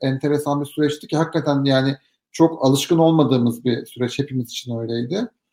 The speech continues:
Ee, çok farklı bir dünyaydı, tatsız bir konuydu ama bir yandan işte motivasyonu, morali yüksek tutulması gerekiyor. Bir takım da, e, işin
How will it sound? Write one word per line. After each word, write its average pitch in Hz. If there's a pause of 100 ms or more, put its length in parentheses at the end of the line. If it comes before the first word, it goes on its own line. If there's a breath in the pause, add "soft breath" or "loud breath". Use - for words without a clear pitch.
(460)
Ee, 131 (600)
çok 196
farklı 165
bir 135
dünyaydı, 120
tatsız 175
bir 139
konuydu 120
ama 156
bir 165
yandan 160
işte 156 (580 soft breath)
motivasyonu, 156
morali 151
yüksek 147
tutulması 131
gerekiyor. 120
Bir 139
takım 156
da, 156 (440 loud breath)
e, 139
işin 156